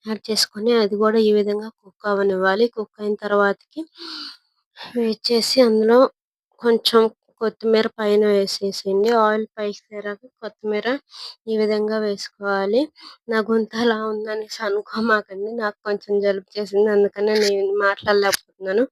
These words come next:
అందుకనే వీడియోస్ లేట్గా అప్‌లోడ్ అవుతున్నాయి.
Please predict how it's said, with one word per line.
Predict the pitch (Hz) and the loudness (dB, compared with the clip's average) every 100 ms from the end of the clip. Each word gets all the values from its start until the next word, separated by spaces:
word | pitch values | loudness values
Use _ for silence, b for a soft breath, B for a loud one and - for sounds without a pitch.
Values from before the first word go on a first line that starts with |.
| B B B B _ | B B B B _
అందుకనే | 214 220 214 233 | 0 4 4 6
వీడియోస్ | 233 214 220 214 - | 6 8 6 4 2
లేట్గా | 214 208 208 214 | 2 2 4 4
అప్‌లోడ్ | 202 208 202 | 4 2 4
అవుతున్నాయి. | 196 190 - 202 202 269 | 4 2 -2 0 2 2